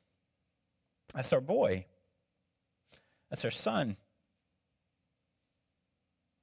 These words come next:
And so Angela was so furious. She said, "Jason, you're gonna have to go up there and do it."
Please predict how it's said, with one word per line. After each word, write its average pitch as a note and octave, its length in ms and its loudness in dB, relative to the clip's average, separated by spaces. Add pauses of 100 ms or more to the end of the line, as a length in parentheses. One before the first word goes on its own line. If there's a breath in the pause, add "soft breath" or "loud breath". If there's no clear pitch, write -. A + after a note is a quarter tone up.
(600)
And F#2+ 80 -8
so C3 320 8 (960)
Angela D3 400 4
was A#2+ 140 4
so F#3 720 10 (340 soft breath)
furious. C3+ 920 4 (400)
She - 160 -2
said, B2+ 380 6 (380)
"Jason, G#3 520 4 (380)
you're G3 160 8
gonna A3+ 160 8
have G#3 180 6
to - 80 -4
go E3+ 140 10
up G3 160 10
there F3+ 160 6
and E3+ 100 2
do A2+ 140 8
it." E2+ 100 0